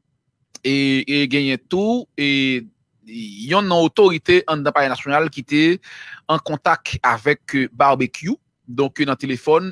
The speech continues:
yè swa pou anvizaje posiblite pou y ale avèk li an Repiblik dominikenn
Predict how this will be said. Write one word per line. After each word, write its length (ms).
yè 180
swa 520
pou 280
anvizaje 960
posiblite 720
pou 160
y 160
ale 240
avèk 300
li 120
an 140
Repiblik 300
dominikenn 340